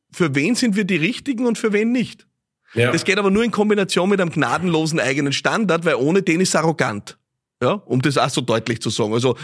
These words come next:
Speaker 1: wenn du selber, äh, jetzt nicht auf dem Standard performst oder sagen, „Na, alle, die es nicht gut finden, sind Idioten“, das geht nicht. Gnadenloser Standard und dann sagen,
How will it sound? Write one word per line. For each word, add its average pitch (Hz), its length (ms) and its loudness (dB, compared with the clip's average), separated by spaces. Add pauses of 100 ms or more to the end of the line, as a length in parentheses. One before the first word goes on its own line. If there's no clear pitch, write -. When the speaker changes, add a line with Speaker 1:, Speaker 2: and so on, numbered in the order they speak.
(140)
Speaker 1:
wenn 123 100 0
du 127 60 -2
selber, 156 420 2 (280)
äh, 143 300 0 (120)
jetzt 143 220 -6
nicht 147 160 2
auf 151 80 -2
dem 160 80 -2
Standard 147 360 0
performst 139 460 0
oder 160 140 -2
sagen, 147 200 -2
„Na, 147 60 2
alle, 170 200 2
die 151 80 0
es 139 80 -2
nicht 160 120 0
gut 151 160 0
finden, 156 220 -4
sind 156 140 0
Idioten“, 143 460 0 (360)
das 175 160 0
geht 220 140 -2
nicht. 147 160 -2 (720)
Gnadenloser 180 580 0
Standard 240 460 -4 (380)
und 131 200 -4
dann 190 160 2
sagen, 311 380 -2